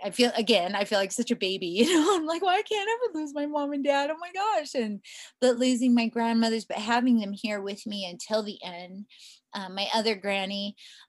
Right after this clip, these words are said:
uh, one of the hospice nurses was here. And after, you know, I came downstairs and found my grandma passed away,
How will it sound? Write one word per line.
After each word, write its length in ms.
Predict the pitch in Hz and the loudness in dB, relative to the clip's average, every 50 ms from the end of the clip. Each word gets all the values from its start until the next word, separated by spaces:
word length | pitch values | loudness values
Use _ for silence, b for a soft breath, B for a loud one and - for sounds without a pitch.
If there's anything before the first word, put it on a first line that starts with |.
| B - | B -10
uh, 320 | 196 185 180 175 170 170 | -8 -6 -4 -4 -4 -4
one 260 | - - 220 208 196 | -4 -4 -4 -4 -2
of 120 | 202 196 175 | -4 -4 -6
the 60 | 202 | -6
hospice 520 | 190 - 202 185 185 - - 202 190 - - | -4 -2 -2 -4 -4 -4 -10 -8 -8 -8 -8
nurses 520 | 208 196 190 190 - - 196 190 185 - 190 190 190 | -8 -8 -8 -8 -8 -8 -8 -8 -10 -10 -10 -12 -10
was 120 | 185 180 | -6 -6
here. 480 | - - 214 208 196 190 190 196 190 - - - | -6 -4 -4 -4 -2 -2 0 0 -2 -4 -4 -6
And 280 | - 185 185 185 185 - - | -6 -6 -6 -8 -10 -10 -8
after, 580 | 190 190 - - 196 185 175 170 180 180 151 - | -8 -8 -6 -6 -4 -4 -4 -4 -6 -8 -10 -8
you 140 | - 233 208 | -4 -4 -4
know, 100 | 202 185 | -4 -4
I 120 | 185 185 | -6 -8
came 260 | 185 - - 220 202 196 | -8 -6 -6 -6 -6 -4
downstairs 540 | 196 185 185 180 - - 196 185 185 180 | -6 -6 -6 -6 -8 -6 -4 -6 -6 -6
and 140 | 190 190 185 - | -10 -14 -14 -10
found 180 | 202 185 190 | -10 -10 -8
my 100 | 180 175 | -10 -12
grandma 440 | 175 180 180 180 180 175 175 170 170 - - | -10 -8 -8 -8 -8 -8 -10 -10 -12 -14 -12
passed 300 | - 214 - 185 - - | -6 -4 -4 -4 -4 -6
away, 380 | 196 180 175 175 175 175 170 175 | -6 -4 -2 -2 -2 -2 -4 -6